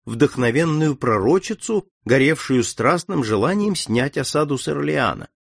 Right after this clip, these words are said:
провести коронацию короля и освободить всю Францию. Король согласился ее принять.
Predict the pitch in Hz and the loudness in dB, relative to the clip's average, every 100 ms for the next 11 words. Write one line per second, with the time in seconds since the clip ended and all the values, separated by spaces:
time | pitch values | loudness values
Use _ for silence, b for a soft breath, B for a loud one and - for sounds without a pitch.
0 | _ - 151 170 170 - 226 208 160 156 | _ 2 2 2 0 -2 -4 0 2 2
1 | 151 160 135 - 113 101 117 98 113 214 | 2 0 -2 -2 -4 -4 -2 0 2 2
2 | 247 233 214 220 - 160 160 135 123 127 | 2 0 0 0 -2 0 0 2 0 -2
3 | 202 208 - - 156 151 104 87 65 53 | -6 -8 -12 -6 -6 -4 -2 -2 -2 -8
4 | - 50 - _ _ _ _ _ _ _ | -12 -12 -16 _ _ _ _ _ _ _
5 | _ _ _ - 95 131 208 - 233 208 | _ _ _ -6 0 2 0 -2 -6 -6
6 | 190 - 80 - - 64 69 71 - 71 | -6 -6 -8 -8 -10 -8 -8 -8 -8 -10
7 | 55 - _ | -10 -16 _